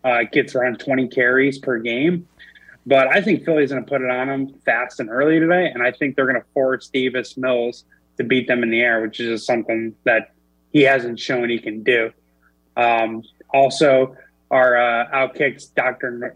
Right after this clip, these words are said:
N-, uh, David Chow reported that, um, Houston's offensive line has got serious cluster injuries, and, and he also is on the under for Dameon Pierce's rushing total here. So, um, we use a little medical,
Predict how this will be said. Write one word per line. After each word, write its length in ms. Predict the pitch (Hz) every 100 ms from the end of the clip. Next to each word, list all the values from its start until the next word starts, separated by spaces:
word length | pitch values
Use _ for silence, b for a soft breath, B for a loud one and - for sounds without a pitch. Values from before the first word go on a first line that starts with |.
| -
N-, 60 | 123
uh, 320 | 117 117 131 -
David 380 | 135 135 123 107
Chow 500 | - 127 127 120 120
reported 460 | 135 - 127 120 117
that, 300 | 120 120 - _ _ _ b _
um, 500 | 127 120 120 117 117 - _
Houston's 440 | - 175 - 147
offensive 440 | 139 135 135 120 113
line 300 | 117 120 113
has 120 | 110
got 260 | 113 113 -
serious 500 | - 143 127 117 -
cluster 460 | 131 120 - 120
injuries, 680 | 120 120 123 120 120 120 113
and, 260 | 110 113 127
and 260 | 117 117
he 80 | 151
also 500 | 131 139 139 123 113
is 120 | 113
on 180 | 120 113
the 120 | 113 113
under 420 | 117 113 117 -
for 180 | 120 117
Dameon 480 | 123 117 113 117 110
Pierce's 440 | 120 113 - 110
rushing 400 | 117 113 - 113
total 320 | 123 113 113
here. 240 | 117 117 113
So, 340 | - 120 117 117 _ _ _ _ _ -
um, 560 | 117 117 117 113 117
we 100 | 131
use 300 | 135 143 143
a 60 | 131
little 180 | 135 123
medical, 600 | 135 127 - 131 127